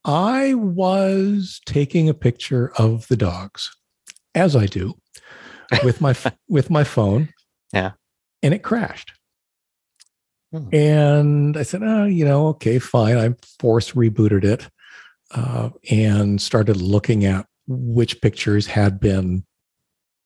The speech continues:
Speaker 1: taken and which ones didn't make it. And it crashed again. And I force rebooted it, this time having to get a little bit more serious about the force reboot. You know,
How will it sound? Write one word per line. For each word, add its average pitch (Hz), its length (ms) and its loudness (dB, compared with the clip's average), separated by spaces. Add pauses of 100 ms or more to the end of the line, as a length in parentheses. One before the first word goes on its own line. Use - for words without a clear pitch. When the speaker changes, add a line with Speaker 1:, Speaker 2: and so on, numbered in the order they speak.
(180)
Speaker 1:
taken 110 460 0
and 98 200 -2
which 98 280 -4
ones 101 240 2
didn't 104 420 -2
make 95 240 0
it. 101 180 -2 (720)
And 110 340 2
it 104 280 0 (280)
crashed 104 360 -2
again. 208 280 2 (1300)
And 127 240 4
I 110 100 4
force 110 500 0 (140)
rebooted 110 420 2
it, 117 200 0
this 107 160 -2
time 107 220 0
having 101 340 2
to - 120 -6
get 104 200 2
a 101 40 -2
little 123 300 0
bit 120 240 0
more 120 400 2
serious 120 580 0
about 107 260 -2
the - 60 -6
force 104 420 0
reboot. 110 340 2
You 127 80 0
know, 127 160 2